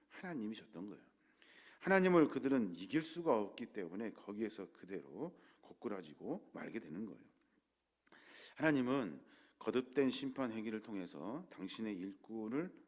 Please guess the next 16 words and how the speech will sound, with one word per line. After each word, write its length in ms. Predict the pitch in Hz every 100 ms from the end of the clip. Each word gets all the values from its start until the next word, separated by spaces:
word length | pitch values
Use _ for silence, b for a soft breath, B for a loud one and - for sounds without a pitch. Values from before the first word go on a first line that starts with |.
| -
보호하셔요. 680 | 107 120 107 - 107 87 60 b b b b b
하나님의 380 | 156 156 151 127
일꾼을 600 | 113 - 110 110 165 -
세워주시고 960 | - - 135 131 98 - 90 120 165 B B B
보호해 600 | - 113 117 110 110 147 170 -
주신다는 560 | - - 82 71 104
거예요. 180 | 147 65 50 - B B B B B B
갑작스런 840 | - - 156 151 - 151 160 143
죽음의 500 | - 117 139 143 131
심판을 800 | 127 151 147 - 131 131 147 165
보지 300 | - 104 113
않고 600 | 92 90 - 110 175 B B B B
순전히 800 | - 170 175 160 98 110 104 - B B B B
정치적 840 | - 110 - 147 151 147 147 135
보복으로 640 | - 113 120 135 131 135 147
이해했던 720 | 107 110 104 - 117 135 196